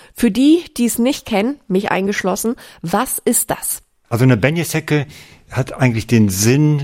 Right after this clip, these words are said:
Speaker 2: äh, ja, so, ich sag mal, so im biologischen Garten oder in einem vernünftigen Garten in meinen Augen,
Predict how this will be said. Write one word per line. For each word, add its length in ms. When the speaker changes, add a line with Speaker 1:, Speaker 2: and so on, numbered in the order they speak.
Speaker 2:
äh, 380
ja, 220
so, 260
ich 80
sag 80
mal, 80
so 140
im 100
biologischen 520
Garten 280
oder 220
in 100
einem 80
vernünftigen 640
Garten 240
in 120
meinen 280
Augen, 300